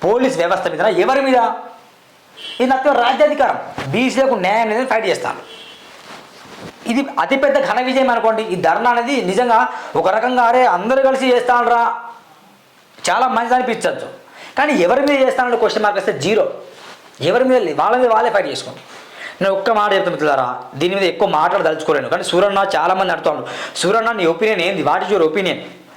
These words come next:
బీసీలకు న్యాయమా, అన్యాయమా? బీసీలకు ధర్మమా, అధర్మమా?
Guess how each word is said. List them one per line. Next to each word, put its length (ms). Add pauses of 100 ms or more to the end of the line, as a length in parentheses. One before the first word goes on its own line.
(300)
బీసీలకు 400
న్యాయమా, 560 (140)
అన్యాయమా? 600 (360)
బీసీలకు 360
ధర్మమా, 380
అధర్మమా? 600